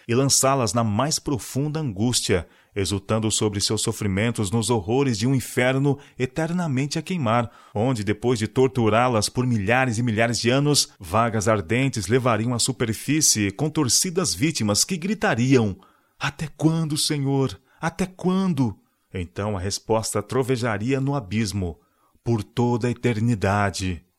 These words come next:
Novamente as ondas fundidas engolfariam os perdidos, lançando-os nas profundidades do tormentoso mar de fogo.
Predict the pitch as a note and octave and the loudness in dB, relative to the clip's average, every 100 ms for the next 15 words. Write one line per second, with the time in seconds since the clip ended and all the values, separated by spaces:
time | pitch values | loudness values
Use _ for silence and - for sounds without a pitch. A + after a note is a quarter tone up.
0 | _ _ - F#2 F2 F2+ G2 A2+ G#2 E2+ | _ _ -10 -6 -4 -2 -2 -2 -2 -2
1 | A2+ G#2+ G2 - C#3 A2 A2+ D3+ G#2 F2+ | -2 -2 -4 -2 -2 0 -2 0 0 0
2 | - _ G#2+ G#2+ A#2 A2+ G2+ F#2 A2+ B2 | -6 _ -4 -2 -2 -2 -2 0 0 -2
3 | - B2+ F2+ E2 F#2 F2 E2+ - - - | -2 -2 -2 -4 -4 -2 -4 -4 -8 -6
4 | A2 A#2+ - B2+ C3+ G#2 - A#2 - A#2+ | -2 0 2 2 2 0 0 0 0 -2
5 | - C3 B2 G#2 F2+ B2 B2 G2+ F#2+ - | 0 -2 -2 -2 0 2 0 -2 -4 0
6 | C3+ C#3+ B2 G2+ C3 C3 C3+ G#2+ G#2 A2+ | 2 2 2 2 0 2 0 0 0 0
7 | G2+ A2 G2+ E2+ D2 D#2+ | -4 -6 -4 -4 -4 -10